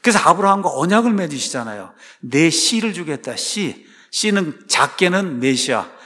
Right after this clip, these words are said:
많게는 이스라엘 민족. 그렇죠? 그 다음에 또 뭐를 줘서 가나안 땅은 영원 무궁토록 내 씨의,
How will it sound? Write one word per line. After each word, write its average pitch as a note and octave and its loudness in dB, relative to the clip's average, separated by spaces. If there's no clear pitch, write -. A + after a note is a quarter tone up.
많게는 C#3 0
이스라엘 D#3+ -2
민족. C3+ -2
그렇죠? D#3 -2
그 - -2
다음에 F#3 4
또 G3+ 2
뭐를 F#3+ 2
줘서 F3 -2
가나안 F#3 2
땅은 G3 0
영원 A3+ 6
무궁토록 F#3 -6
내 D#3 0
씨의, D#3 -4